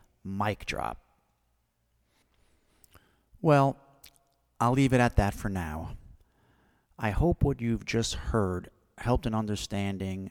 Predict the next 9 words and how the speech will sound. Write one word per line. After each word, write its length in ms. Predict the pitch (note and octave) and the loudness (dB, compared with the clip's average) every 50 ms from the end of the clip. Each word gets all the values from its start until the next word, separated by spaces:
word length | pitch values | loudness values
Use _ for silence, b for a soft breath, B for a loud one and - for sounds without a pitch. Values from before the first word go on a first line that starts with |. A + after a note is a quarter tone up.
| _ - | _ -12
my 240 | G#2 G2+ G2 G2+ G#2 | -8 -4 -2 -2 -2
thoughts 500 | - - - F#2+ F#2+ F#2+ - - - - _ _ - | -2 -2 -2 -2 -2 -2 -4 -6 -10 -12 _ _ -10
regarding 760 | F#2+ G2+ F#2+ - - G#2+ G2+ G#2 G2 F#2+ F#2+ F#2+ F#2+ F#2 G2+ - | -8 -8 -6 -4 -2 0 0 0 0 -2 -4 -8 -10 -12 -12 -12
transitioning. 880 | - - F#2+ F#2+ F#2 F#2 - G#2 G2+ - - F#2 D#2+ D2+ D2 D2 E2+ - - - _ _ _ _ _ _ _ _ _ _ _ _ _ _ _ _ _ _ _ _ _ _ _ _ _ _ _ _ _ _ _ _ _ _ - | -10 -8 -6 -6 -6 -4 -2 -2 -2 -2 -4 -6 -6 -8 -10 -12 -14 -16 -18 -20 _ _ _ _ _ _ _ _ _ _ _ _ _ _ _ _ _ _ _ _ _ _ _ _ _ _ _ _ _ _ _ _ _ _ -6
I 100 | - A#2 | -2 0
want 420 | A#2 A#2 B2 C#3 D3 D#3 D#3+ - - | 0 0 0 0 0 0 0 -2 -4
what 220 | A#2 A2 - - | -6 -8 -6 -4
you 80 | A2+ G2+ | -2 -2
heard 480 | F#2 F#2 G#2 G#2+ G2+ G2+ F#2 G2 - | 0 0 2 2 0 0 -2 -4 -10